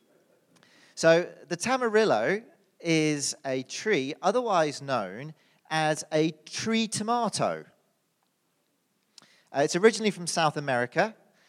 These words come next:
and it's considered to be a very exotic fruit. It, it was made popular in New Zealand. I don't know why, but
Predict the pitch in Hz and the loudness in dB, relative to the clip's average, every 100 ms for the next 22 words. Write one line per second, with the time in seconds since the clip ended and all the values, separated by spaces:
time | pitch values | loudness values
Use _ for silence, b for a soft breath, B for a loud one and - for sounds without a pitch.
0 | b b - 147 147 147 147 - 165 170 | b b -4 0 0 -2 -6 -10 -8 -8
1 | - 170 - 208 202 196 165 170 160 - | -6 -6 2 2 2 -2 -2 2 2 0
2 | 135 196 214 226 214 - 165 131 123 175 | 2 2 2 0 -6 -8 -10 -4 2 2
3 | - 143 127 - - _ _ _ _ _ | 2 -4 -4 -12 -20 _ _ _ _ _
4 | - - 262 143 95 - - _ _ _ | -20 0 4 4 2 -10 -12 _ _ _
5 | b b b 165 - _ _ - 165 190 | b b b -12 -14 _ _ -16 0 0
6 | 170 185 226 226 196 190 196 170 160 151 | 0 0 0 2 2 2 2 -2 -2 -2
7 | 165 143 139 147 139 156 175 - 151 165 | -6 -4 -2 0 -2 -2 -8 -2 2 2
8 | 147 139 127 131 147 127 120 | 0 -2 0 0 0 -2 -4